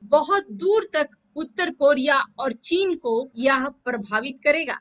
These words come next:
साथ ही साथ यह अंतर्राष्ट्रीय व्यापार मार्गों,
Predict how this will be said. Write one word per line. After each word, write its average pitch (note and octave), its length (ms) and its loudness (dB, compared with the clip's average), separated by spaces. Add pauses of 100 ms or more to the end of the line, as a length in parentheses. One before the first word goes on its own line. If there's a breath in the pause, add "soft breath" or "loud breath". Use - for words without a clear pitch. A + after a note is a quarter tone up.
साथ D4 360 2
ही E4 120 2
साथ D4+ 340 2 (300)
यह C#4 240 2 (140)
अंतर्राष्ट्रीय D4 880 -2
व्यापार B3 580 0
मार्गों, C#4 520 0